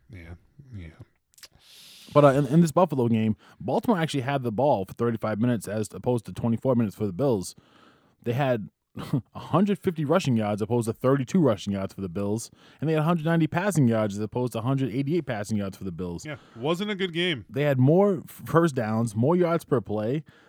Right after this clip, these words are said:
Speaker 2: uh, better third down efficiency, <laughs> m-, more total plays. They just allowed more sacks, had the exact same amount of punts.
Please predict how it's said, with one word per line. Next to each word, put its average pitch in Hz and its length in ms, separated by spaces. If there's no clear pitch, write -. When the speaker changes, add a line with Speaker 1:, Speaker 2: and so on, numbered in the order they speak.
Speaker 2:
uh, 107 180
better 151 220
third 170 220
down 143 160
efficiency, 139 640
<laughs> - 520
m-, 120 280
more 165 180
total 196 300
plays. 110 540
They 131 180
just 147 120
allowed 151 280
more 165 160
sacks, 117 380
had 135 100
the 131 60
exact 127 320
same 165 200
amount 127 240
of 101 60
punts. 190 460